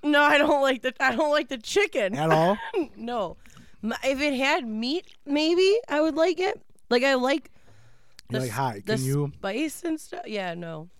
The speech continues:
Speaker 1: I can't. I
Speaker 2: All right,
Speaker 1: can't
Speaker 2: so
Speaker 1: do the
Speaker 2: on a
Speaker 1: chicken.
Speaker 2: one to ten, where you at?
Speaker 1: If it had no chicken, I
Speaker 2: You're
Speaker 1: would
Speaker 2: on an
Speaker 1: say a f-
Speaker 2: island, and this is all they got. Sorry.
Speaker 1: I would say, like, a four.
Speaker 2: A four?
Speaker 1: <laughs> Yeah.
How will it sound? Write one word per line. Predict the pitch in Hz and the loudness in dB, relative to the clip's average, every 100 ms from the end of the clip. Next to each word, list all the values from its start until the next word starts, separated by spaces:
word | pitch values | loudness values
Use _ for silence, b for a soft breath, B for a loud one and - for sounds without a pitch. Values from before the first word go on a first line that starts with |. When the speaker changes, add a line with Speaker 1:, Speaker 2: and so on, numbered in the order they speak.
| - | -12
Speaker 1:
I | 190 | -12
can't. | 185 190 180 160 | -10 -8 -8 -8
I | - | -4
Speaker 2:
All | |
right, | 139 226 | -2 -2
Speaker 1:
can't | 226 | 0
Speaker 2:
so | |
Speaker 1:
do | 143 | 0
the | |
Speaker 2:
on | 139 | 0
a | 139 | -2
Speaker 1:
chicken. | 139 | -2
Speaker 2:
one | 151 | -4
to | 143 | -6
ten, | 160 127 | -6 -6
where | 123 | -6
you | 123 | -8
at? | 117 98 - - - - - - - - - - - - - - - - | -8 -10 -18 -20 -20 -20 -20 -20 -20 -20 -20 -20 -20 -20 -20 -20 -20 -10
Speaker 1:
If | 220 | -6
it | 226 | -2
had | 233 254 | -2 0
no | 233 226 | 2 0
chicken, | 233 - - 214 269 302 - | 0 -4 -6 -4 -2 -2 -2
I | 214 | 0
Speaker 2:
You're | 180 | 0
Speaker 1:
would | |
Speaker 2:
on | 185 | 0
an | 185 | 2
Speaker 1:
say | |
a | 233 | 2
f- | 190 | 4
Speaker 2:
island, | 196 214 214 | 2 2 2
and | 180 | 0
this | 180 | 0
is | 165 | 0
all | 175 170 | 2 4
they | 160 | 2
got. | 156 170 104 - - B B B - | 2 0 -2 -8 -20 B B B -20
Sorry. | - 151 165 139 123 - | -6 0 2 0 -2 -4
Speaker 1:
I | 190 | -6
would | 190 190 | -4 -6
say, | 202 185 | -4 -4
like, | 180 | -6
a | 170 | -8
four. | 175 - 165 110 110 - - - | -8 -6 -6 -6 -10 -14 -18 -12
Speaker 2:
A | 117 | -10
four? | - 135 - - 294 | -4 -4 -2 -4 -2
Speaker 1:
<laughs> | |
Yeah. | 269 | 2